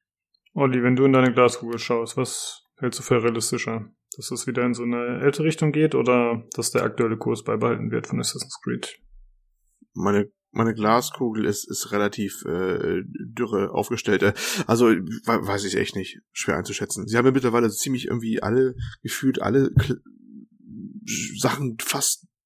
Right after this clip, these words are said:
Speaker 2: durch, die irgendwie halbwegs bekannt sind. Mehr oder minder, ne? Jetzt muss man in, in die exotischen Dinger ran. Was bleibt noch übrig, ne? Also, sie haben jetzt, die Römer wollte man haben, die hat man jetzt indirekt zumindest gehabt, ne? Ähm,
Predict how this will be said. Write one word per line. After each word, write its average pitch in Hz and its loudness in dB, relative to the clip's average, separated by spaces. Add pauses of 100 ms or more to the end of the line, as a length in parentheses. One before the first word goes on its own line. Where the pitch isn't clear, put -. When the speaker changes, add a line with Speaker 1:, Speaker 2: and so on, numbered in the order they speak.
Speaker 2:
durch, 196 4
die 147 0
irgendwie 139 0
halbwegs 143 0
bekannt 180 -4
sind. 269 -2 (600)
Mehr 147 6
oder 131 6
minder, 208 0 (100)
ne? 214 4
Jetzt 185 2
muss 156 -6
man 156 2
in, - 2
in - 0
die 107 0
exotischen 151 -4
Dinger 196 -2
ran. 107 0
Was - -6 (100)
bleibt 135 0
noch 120 0
übrig, 120 2
ne? 117 -2
Also, 135 -2
sie 113 -4
haben 113 0
jetzt, - -4 (680)
die - -4
Römer 135 8
wollte 113 6
man 107 4
haben, 110 2
die 120 2
hat 127 2
man 117 6
jetzt - -2
indirekt 117 2
zumindest 107 0
gehabt, 104 -4
ne? 135 4
Ähm, 113 -2